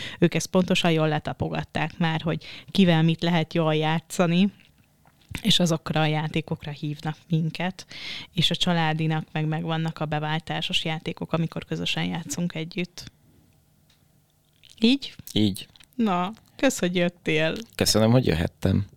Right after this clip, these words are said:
Speaker 1: Tudom, hogy egy vágyat teljesült ezzel az adással, mert nagyon szerettél volna együtt podcastolni velem már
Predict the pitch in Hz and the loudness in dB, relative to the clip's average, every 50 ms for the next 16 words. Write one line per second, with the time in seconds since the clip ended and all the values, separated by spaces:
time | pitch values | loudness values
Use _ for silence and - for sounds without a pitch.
0 | - - - 262 226 208 202 202 170 165 170 165 170 165 165 185 180 170 160 156 | -14 0 2 4 6 6 6 6 6 6 4 2 2 0 0 2 2 2 2 2
1 | 165 165 156 _ - 175 175 175 175 185 185 - - 175 165 170 175 175 - - | 0 -2 -4 _ -4 -2 0 2 2 2 2 2 2 2 2 2 2 0 0 -2
2 | 185 180 - - 165 160 165 - 175 165 170 175 185 196 - - - - 180 175 | -2 -2 -2 -2 -2 -2 0 0 -2 -2 0 0 0 2 2 0 2 2 2 2
3 | 175 185 196 220 - 185 175 - - - 185 180 175 175 - - 185 185 185 185 | 2 0 -4 -6 -4 -4 -4 -4 -4 -4 -2 -2 -2 -4 -4 -4 -4 -4 -4 -4
4 | - 202 185 180 175 180 180 185 185 180 180 180 208 233 - - - 165 - - | -4 -4 -4 -2 -2 -2 -2 -2 -2 -4 -4 -2 -2 -4 -4 -2 -6 -6 -6 -4
5 | - 208 202 - - 208 190 185 190 190 196 185 190 190 185 185 185 196 196 196 | -6 -8 -8 -6 -6 -4 -4 -2 -2 -2 -2 -2 -2 0 -2 0 -2 -2 -4 -4
6 | 202 | -6